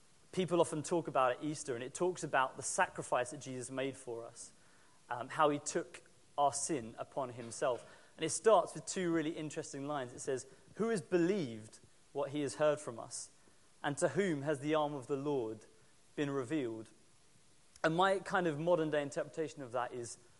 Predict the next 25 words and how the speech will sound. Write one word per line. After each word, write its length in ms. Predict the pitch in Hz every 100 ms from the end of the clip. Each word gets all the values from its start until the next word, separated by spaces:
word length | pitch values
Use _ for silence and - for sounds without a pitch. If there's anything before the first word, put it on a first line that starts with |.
| - -
who 120 | 214
saw 180 | - 180
that 160 | 160
coming? 340 | - 180 160 110 - - - - -
Like, 140 | 147 - - - - - -
who, 140 | - -
literally, 480 | 196 233 175 180 131 -
who 300 | 214 240 214
saw 480 | - - 233 214 160
that 240 | 175 170
coming? 280 | 185 185 117 120 - - - - -
You 100 | 185
know, 160 | 165 139 165
the 80 | 147
God 340 | 165 190 214 214
of 140 | 185
all 220 | 196 226 208
the 100 | 180
universe 500 | 202 208 143 120 123
shows 380 | - 196 185
up 360 | 175 147 - - - - - -
in 160 | 135
a 220 | 135 135 -
smelly 420 | - 175 180 175
stable 640 | 151 175 170 151 113 110